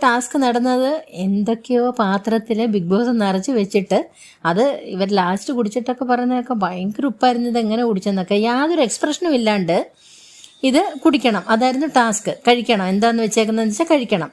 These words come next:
അത് ആ ഓപ്പോസിറ്റ് ടീമിൽ അവർ ഗസ് ചെയ്ത് പറയണം, ഇത് എങ്ങനെയാണ്, കഴിക്കാൻ നല്ലതാണോ, യമ്മി, യോക്ക്, അങ്ങനെ രണ്ട് ഓപ്ഷനാണ് കൊടുത്തിരുന്നത്. അപ്പോൾ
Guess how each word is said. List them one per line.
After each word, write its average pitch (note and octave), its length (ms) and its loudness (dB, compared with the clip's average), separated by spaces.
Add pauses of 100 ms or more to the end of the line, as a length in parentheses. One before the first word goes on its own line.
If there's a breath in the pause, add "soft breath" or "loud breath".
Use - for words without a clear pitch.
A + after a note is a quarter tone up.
(120)
അത് A3 200 0
ആ E4+ 380 -2
ഓപ്പോസിറ്റ് C4 540 2
ടീമിൽ C4 420 0 (440 loud breath)
അവർ B3+ 280 4
ഗസ് B3 240 2
ചെയ്ത് B3+ 300 2
പറയണം, G3+ 360 0
ഇത് G3+ 200 2
എങ്ങനെയാണ്, G#3+ 920 0
കഴിക്കാൻ A3 440 0
നല്ലതാണോ, G3+ 720 0 (160)
യമ്മി, B3 680 2
യോക്ക്, A3 440 2
അങ്ങനെ B3+ 640 0
രണ്ട് C4+ 440 0
ഓപ്ഷനാണ് A#3 400 2
കൊടുത്തിരുന്നത്. F3 600 -4 (1040 soft breath)
അപ്പോൾ C4+ 340 4